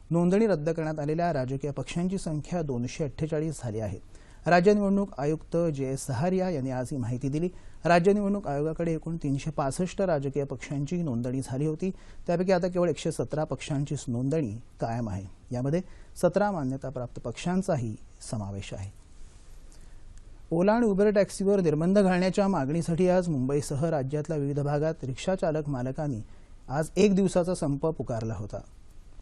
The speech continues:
ॲपवर आधारित सेवांवर निय-, नियंत्रण ठेवण्यास सरकारला अपयश आलं असून या सेवांमुळे टॅक्सी आणि रिक्षा व्यवसायावर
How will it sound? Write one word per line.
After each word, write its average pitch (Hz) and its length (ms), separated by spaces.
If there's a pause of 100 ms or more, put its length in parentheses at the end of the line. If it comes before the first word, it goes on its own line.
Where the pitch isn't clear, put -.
(1700)
ॲपवर 190 320
आधारित 196 300
सेवांवर 175 400
निय-, 139 180 (120)
नियंत्रण 143 380
ठेवण्यास 160 400 (320)
सरकारला 180 420
अपयश 165 400
आलं 170 160
असून 180 320
या 175 120
सेवांमुळे 165 520
टॅक्सी 143 420
आणि 190 160
रिक्षा 156 240
व्यवसायावर 139 560